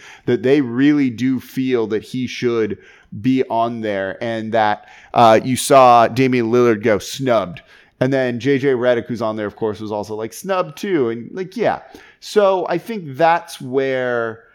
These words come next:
um, we were a little bit disappointed to see it. That, you know, the players are giving you that vote. That says a lot, but the players also want to vote Melo onto the All-Star team and Derrick Rose. So I think that also tells you a little bit about how they view things. They kinda get in their mind about this one guy and, like, that is it.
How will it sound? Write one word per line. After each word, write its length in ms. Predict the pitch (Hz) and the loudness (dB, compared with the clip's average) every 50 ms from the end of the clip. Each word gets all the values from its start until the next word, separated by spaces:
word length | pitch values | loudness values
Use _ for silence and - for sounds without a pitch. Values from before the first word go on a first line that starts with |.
| _ _ _ _ _ | _ _ _ _ _
um, 680 | - - 127 127 123 123 120 117 117 117 120 117 110 | 0 2 2 4 4 2 2 0 -2 -6 -12 -16 -14
we 440 | - - 156 156 147 151 147 147 147 | -12 -8 -4 0 2 4 4 2 2
were 200 | 139 151 151 147 | 2 2 4 4
a 40 | 143 | 4
little 220 | 139 139 135 131 | 4 4 4 4
bit 180 | 127 131 123 101 | 4 2 2 2
disappointed 560 | 131 117 104 - - - 123 117 117 117 110 | 0 -4 -4 -6 -6 -4 -2 0 0 0 0
to 60 | 104 | -2
see 240 | 104 - - 117 107 | -2 -2 0 0 0
it. 100 | 98 85 | 0 0
That, 180 | 113 127 123 - | 0 -2 -2 -2
you 120 | 175 196 | -2 -2
know, 80 | 170 151 | 0 0
the 80 | 147 - | 0 0
players 380 | - - 214 208 190 180 156 | 0 0 2 4 4 4 4
are 80 | 139 120 | 2 0
giving 280 | 113 123 113 113 113 | -2 -2 -4 -2 -4
you 100 | 107 101 | -4 -4
that 200 | 98 104 101 98 | -2 -2 -4 -2
vote. 160 | - 113 107 87 | -2 -4 -2 -2
That 180 | 127 131 - | -4 -4 -2
says 200 | - - 175 151 | 0 0 0 0
a 60 | 127 | 0
lot, 340 | 113 104 107 101 92 85 - | 0 2 2 2 2 2 -2
but 80 | - - | -6 -12
the 60 | - | -6
players 280 | - 151 147 151 135 117 | 0 2 2 2 2 2
also 220 | 123 123 - 127 | 0 0 0 -2
want 140 | 113 110 107 | -2 0 -2
to 40 | 104 | 0
vote 220 | 101 110 107 - | 0 0 0 0
Melo 280 | 107 104 107 107 104 101 | 0 0 2 2 2 2
onto 180 | 104 101 95 98 | 0 0 -2 -2
the 100 | 98 98 | 0 0
All-Star 460 | 92 92 92 - - - 90 85 80 | 2 0 0 -2 -2 -2 -2 -2 -2
team 320 | - 82 76 - - - - _ _ _ _ _ _ _ _ _ _ _ _ _ _ _ _ - | -6 -10 -12 -14 -16 -18 -20 _ _ _ _ _ _ _ _ _ _ _ _ _ _ _ _ -4
and 200 | 127 139 135 135 | -2 -2 2 4
Derrick 300 | 131 131 120 110 98 - | 4 4 4 2 0 -2
Rose. 320 | 113 107 95 80 85 - | -2 -2 -2 -2 -6 -10
So 400 | - - 127 123 117 107 98 - - - - - - - - | -6 -2 0 2 2 2 0 -4 -10 -18 -20 -20 -20 -12 -8
I 80 | - 120 | -6 -4
think 140 | 127 135 | -4 0
that 140 | 120 135 131 | 2 4 4
also 240 | 131 127 120 - 120 | 4 4 2 0 -4
tells 260 | 107 120 113 110 110 | -4 -2 -2 -2 -2
you 100 | 110 107 | -4 -4
a 20 | 101 | -4
little 380 | 104 117 127 143 151 147 139 | -2 0 2 4 4 4 4
bit 160 | 127 113 123 | 4 2 0
about 240 | 113 107 98 110 104 | -2 0 0 -2 -2
how 100 | 107 107 | -2 -4
they 160 | 98 101 98 | -4 -4 -4
view 300 | 95 95 107 107 110 110 | -6 -6 -10 -10 -10 -10
things. 280 | 104 - 104 95 92 87 | -10 -10 -12 -12 -10 -8
They 80 | 113 107 | -10 -8
kinda 200 | - 127 120 113 | -6 -8 -6 -4
get 140 | 110 113 | -4 -4
in 100 | 110 110 | -4 -4
their 120 | 107 104 101 | -6 -6 -6
mind 280 | 101 101 101 104 104 | -4 -4 -4 -4 -4
about 220 | 101 92 98 92 - | -4 -4 -4 -4 -6
this 160 | 101 95 - | -8 -10 -10
one 140 | 104 104 101 | -10 -10 -6
guy 220 | 101 98 98 95 | -4 -4 -4 -4
and, 100 | 92 92 | -6 -8
like, 180 | 92 90 87 92 | -10 -12 -10 -6
that 220 | 98 95 92 87 | -4 -4 -4 -4
is 100 | 85 80 | -6 -6
it. 280 | 92 98 87 - - | -6 -6 -6 -8 -12